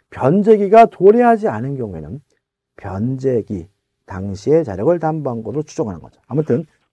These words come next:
특약이 있어야 되는 거죠. 자, 십오 번입니다. 부동산 매매에서 환매 특약을 한 경우에 관한 설명으로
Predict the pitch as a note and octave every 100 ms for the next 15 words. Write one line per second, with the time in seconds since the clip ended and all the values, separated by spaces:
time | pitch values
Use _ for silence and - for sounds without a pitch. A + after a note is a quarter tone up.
0 | _ - - B3+ A#3 D3+ - A2 A2 -
1 | - - - G#3 _ _ _ _ _ _
2 | _ _ _ _ _ _ _ _ _ B3
3 | G#3+ - - A#3+ - A3 A#3+ B3 G#3+ D#3
4 | E3 F3 - - - F#3+ C4+ C#4 C4+ C#3+
5 | C#3 G#3 A3+ A#3 A3 A#3+ A3+ C#4 D4 D4+
6 | A3+ - - B3 A3 G3+ G3+ G3 F#3 F3
7 | E3+ D#3 D3+ F#3+